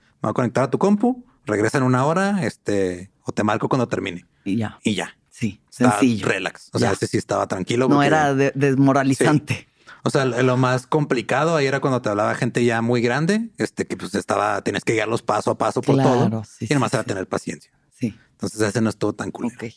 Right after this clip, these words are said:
Speaker 2: y ahí se conocieron.
Speaker 1: Ahí nos conocimos,
Speaker 2: Ujú.
Speaker 1: este, ahí, o sea, digo, no fue nomás como compas, nada, nada romántico.
Speaker 2: Ujú.
Speaker 1: Ya, este, después que, o sea, yo terminé una relación en la que estaba, ya terminé otra relación y luego ahí en el,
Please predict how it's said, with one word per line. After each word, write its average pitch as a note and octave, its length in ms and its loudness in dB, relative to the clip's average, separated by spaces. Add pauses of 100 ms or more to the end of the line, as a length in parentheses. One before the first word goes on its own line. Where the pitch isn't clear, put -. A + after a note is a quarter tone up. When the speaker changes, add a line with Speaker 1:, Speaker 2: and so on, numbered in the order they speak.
Speaker 2:
y B2+ 80 2
ahí C3 140 4
se C#3 160 -2
conocieron. B2+ 480 2
Speaker 1:
Ahí B2 60 0
nos C#3 120 2
conocimos, G#3+ 540 2
Speaker 2:
Ujú. - 80 -2
Speaker 1:
este, F2+ 640 -4 (200)
ahí, G2 320 0
o F#2+ 80 0
sea, F#2 240 -2
digo, G2 240 -2
no F#2+ 100 -4
fue A2 160 -2
nomás G#2+ 280 -2
como G2+ 180 -2
compas, E3+ 300 2
nada, B2 260 0
nada A#2+ 240 0
romántico. D3 520 0
Speaker 2:
Ujú. D3 280 -2 (300)
Speaker 1:
Ya, G#2 260 0
este, F#2+ 480 -2
después G#2 480 -2
que, F#2+ 300 -2
o - 20 -4
sea, F#2+ 140 -4
yo F#2 120 0
terminé G2+ 280 -4
una G2+ 120 0
relación G2+ 300 -2
en G2+ 40 -2
la G2 40 -2
que F2+ 60 -8
estaba, C#3+ 320 0
ya A#2 80 0
terminé F#2 240 -4
otra G#2 160 -2
relación D#3 420 -2
y B2 60 2
luego F#2+ 220 -2
ahí F#2+ 200 -2
en G2 140 -4
el, F2 240 -8